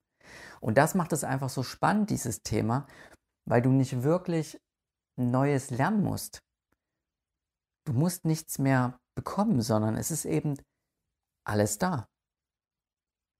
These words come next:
Das möchte ich dir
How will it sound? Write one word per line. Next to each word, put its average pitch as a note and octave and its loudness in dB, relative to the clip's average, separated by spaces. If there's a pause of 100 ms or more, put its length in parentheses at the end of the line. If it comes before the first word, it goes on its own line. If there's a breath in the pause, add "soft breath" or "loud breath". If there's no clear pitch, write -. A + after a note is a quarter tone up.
(2750 soft breath)
Das A2+ 2
möchte D3 2
ich C3+ -6
dir C3 -2